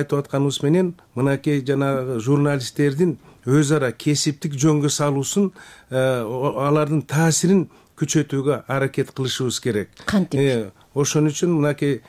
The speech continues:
Speaker 1: жана мырзакаттардын комиссиясын, жана башка комиссияларын, жана журналисттик уюмдардын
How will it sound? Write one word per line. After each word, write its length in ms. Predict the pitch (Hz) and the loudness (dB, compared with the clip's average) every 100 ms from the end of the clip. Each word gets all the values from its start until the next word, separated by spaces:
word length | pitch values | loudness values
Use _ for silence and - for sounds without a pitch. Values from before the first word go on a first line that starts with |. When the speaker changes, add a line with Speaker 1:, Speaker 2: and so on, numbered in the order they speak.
| _ | _
Speaker 1:
жана 240 | 131 143 135 | -2 0 0
мырзакаттардын 1200 | 131 113 135 147 143 147 - 139 147 139 135 139 | -4 -6 -2 0 0 -2 -2 -4 -2 -2 -2 -4
комиссиясын, 840 | 147 139 135 - 127 120 123 117 110 | -2 0 0 0 -2 -2 -4 -6 -2
жана 220 | 135 143 | -2 0
башка 340 | 143 143 147 | -2 -2 -4
комиссияларын, 720 | 139 147 143 139 131 131 120 | -2 0 0 0 -2 -2 0
жана 240 | 131 139 135 | -2 0 0
журналисттик 680 | 143 143 139 131 - 135 | 0 2 0 -2 -4 -2
уюмдардын 720 | 147 147 143 143 139 151 160 | 0 2 2 0 0 0 0